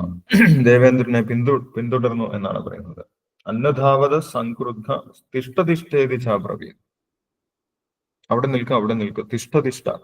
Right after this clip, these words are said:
എന്ന് പറഞ്ഞു. തിഷ്ഠതിഷ്ഠ എന്ന് പറയുന്നത്, ആ, ക്ഷത്രിയന്മാർ ഉപയോഗിക്കുന്ന ഒരു വാക്കാണ് എന്ന്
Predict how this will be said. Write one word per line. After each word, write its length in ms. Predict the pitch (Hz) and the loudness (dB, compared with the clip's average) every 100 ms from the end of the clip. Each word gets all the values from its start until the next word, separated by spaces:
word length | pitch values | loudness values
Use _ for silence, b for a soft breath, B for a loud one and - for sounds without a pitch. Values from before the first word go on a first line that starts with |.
| _ _ _ _ _ | _ _ _ _ _
എന്ന് 160 | 113 113 | -4 -2
പറഞ്ഞു. 300 | 98 90 85 - | 0 -2 -6 -10
തിഷ്ഠതിഷ്ഠ 500 | 110 - 131 127 - | -16 -6 -4 -4 -2
എന്ന് 280 | 127 117 117 | -2 -2 -4
പറയുന്നത്, 600 | 113 113 113 117 123 185 - _ _ _ _ _ _ _ _ _ _ _ _ - | -4 -4 -4 -4 -6 -8 -12 _ _ _ _ _ _ _ _ _ _ _ _ -8
ആ, 360 | 92 90 90 - _ _ _ _ _ _ _ _ _ _ _ _ _ _ _ _ _ _ _ | -6 -6 -10 -20 _ _ _ _ _ _ _ _ _ _ _ _ _ _ _ _ _ _ _
ക്ഷത്രിയന്മാർ 720 | 120 - 139 156 147 147 139 | -4 -2 2 4 6 6 8
ഉപയോഗിക്കുന്ന 420 | 123 123 127 120 | 6 2 2 0
ഒരു 120 | 110 | 0
വാക്കാണ് 480 | 104 101 - 98 92 | 0 0 -2 -4 -4
എന്ന് 240 | 95 95 | -6 -6